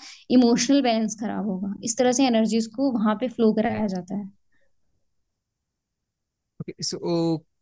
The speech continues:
Speaker 2: ये कैसे होता है? ये ट्रांजैक्शन कैसे होता है एनर्जीज का? अगर, अ, समझो मैं
Speaker 1: अ,
Speaker 2: कोई, हाँ, हाँ।
Speaker 1: हम्म।
Speaker 2: मैं कोई रेकी हीलर हूँ और, लाइक, अ, वो ये एनर्जीज आ किधर से रही? Like, what,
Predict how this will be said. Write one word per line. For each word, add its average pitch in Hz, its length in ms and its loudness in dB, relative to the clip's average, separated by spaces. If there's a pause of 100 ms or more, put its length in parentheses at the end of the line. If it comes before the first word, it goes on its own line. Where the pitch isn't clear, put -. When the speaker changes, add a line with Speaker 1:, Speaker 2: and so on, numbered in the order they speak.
(140)
Speaker 2:
ये 175 100 0
कैसे 165 380 2
होता 151 160 -2
है? 151 60 0
ये 151 60 0
ट्रांजैक्शन 151 680 -2
कैसे 160 300 -2
होता 139 220 -2
है 135 60 -2
एनर्जीज 131 480 -6
का? 131 200 -10 (1000)
अगर, 156 220 0
अ, 165 120 -6
समझो 160 400 0
मैं 156 300 2
Speaker 1:
अ, 254 80 0
Speaker 2:
कोई, 160 120 2 (480)
हाँ, 143 180 -4
हाँ। - 160 -6 (600)
Speaker 1:
हम्म। 233 160 0 (840)
Speaker 2:
मैं 156 140 2
कोई 185 180 6
रेकी 170 380 2
हीलर 147 280 2
हूँ 147 240 -6 (140)
और, 147 220 -4
लाइक, 151 360 -4
अ, 151 40 -8
वो 147 220 -6
ये 170 120 0
एनर्जीज 165 540 -2
आ 147 140 0
किधर 147 280 -4
से 139 120 -8
रही? 139 140 -6
Like, 139 360 -6
what, 147 240 -4